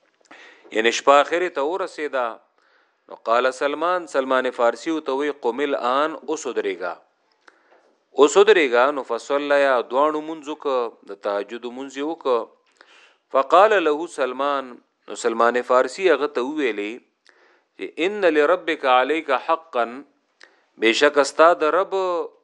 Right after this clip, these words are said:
په تا باندې حق دی، ستا د رب په تا باندې حق دی. د دې وجې نه تا د عبادت وکړه، او د دې وجې نه ته روژه نیسي، یقیناً دا روژه، دا عبادت، دا د هغه په تا باندې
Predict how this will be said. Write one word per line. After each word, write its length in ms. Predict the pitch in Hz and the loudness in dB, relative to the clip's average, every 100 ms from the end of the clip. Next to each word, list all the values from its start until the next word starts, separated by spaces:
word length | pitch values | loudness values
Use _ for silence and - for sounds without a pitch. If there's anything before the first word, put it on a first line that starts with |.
| _ | _
په 80 | 110 | -12
تا 240 | - 131 | -2 0
باندې 340 | 139 143 143 143 165 | 2 -2 -2 -6 -6
حق 200 | 170 165 | -8 -8
دی، 180 | 147 143 123 - _ _ _ - | -6 -6 -8 -12 _ _ _ -20
ستا 320 | - 127 131 | -4 4 4
د 80 | 139 | 4
رب 300 | 165 196 - | 0 0 -4
په 100 | 127 | -4
تا 220 | 135 135 | 0 0
باندې 340 | 123 120 110 107 | 0 -4 -6 -10
حق 260 | 113 - 95 | -12 -14 -14
دی. 160 | 85 80 _ _ _ _ _ _ _ _ | -14 -18 _ _ _ _ _ _ _ _
د 40 | - 110 | -4 4
دې 100 | 147 | 6
وجې 300 | 156 156 160 | 8 6 2
نه 200 | 151 139 | 0 -2
تا 240 | - 127 | 0 -2
د 80 | 127 | 0
عبادت 640 | 123 127 127 131 131 180 | -2 -2 0 -2 -2 -8
وکړه، 340 | 165 - 147 123 110 - _ _ _ - 101 | -10 -8 -4 -2 -4 -10 _ _ _ -10 -4
او 160 | 104 | -4
د 80 | 104 110 | -4 -4
دې 120 | 143 | -2
وجې 280 | 156 147 143 | -2 -2 -4
نه 100 | 131 | -6
ته 160 | 151 | -4
روژه 300 | 147 143 165 | -4 -4 -6
نیسي، 480 | 180 170 - 156 127 | -8 -10 -8 -10 -8
یقیناً 580 | 113 117 117 139 147 143 _ _ _ _ _ - | -10 -10 -8 -6 -8 -14 _ _ _ _ _ -2
دا 180 | 113 120 | 4 6
روژه، 520 | 127 131 143 170 170 | 6 4 6 6 6
دا 240 | 131 127 117 | 4 0 0
عبادت، 500 | 113 110 117 156 180 - _ _ _ | 0 0 0 0 -4 -8 _ _ _
دا 140 | 117 120 | 0 2
د 80 | 127 | 4
هغه 200 | 131 170 | 2 -2
په 140 | 165 | -4
تا 220 | 160 165 | 2 2
باندې 320 | 165 160 160 | 4 0 0